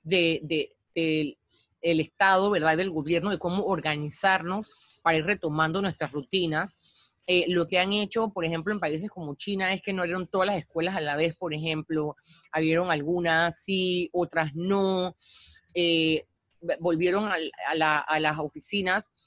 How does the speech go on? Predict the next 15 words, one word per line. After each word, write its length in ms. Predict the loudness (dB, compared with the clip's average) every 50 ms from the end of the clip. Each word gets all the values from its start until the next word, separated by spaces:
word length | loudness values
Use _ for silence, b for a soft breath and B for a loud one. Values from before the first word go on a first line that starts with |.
| _ -12 _
las 120 | -4 -2 -2
personas 320 | -2 -2 -2 -2 -4 -4
que 80 | -4 -6
tenían 280 | -4 -4 -2 -2 -2
como 200 | -4 -4 -6 -4
que 120 | -2 -2 -2
hacerlo 340 | -2 -2 -2 -2 -2 -2 -2
indispensablemente, 1300 | -2 -2 -2 -6 -6 -6 -8 -8 -6 -4 -4 -2 -2 -2 -2 -2 -2 -2 -2 -2 -2 -4 -6 -6 -8 -8 _ -20 -20 -12 _
y 60 | -4
asumo 300 | -4 -4 -4 -6 -8 -6
que 100 | -6 -6
también 360 | -8 -8 -6 -4 -2 -2 -4 -4
a 60 | -8 -12 _ -6 -6
algunas 240 | -6 -6 -8 -8 -8
personas 440 | -8 -10 -10 -6 -4 -4 -4 -6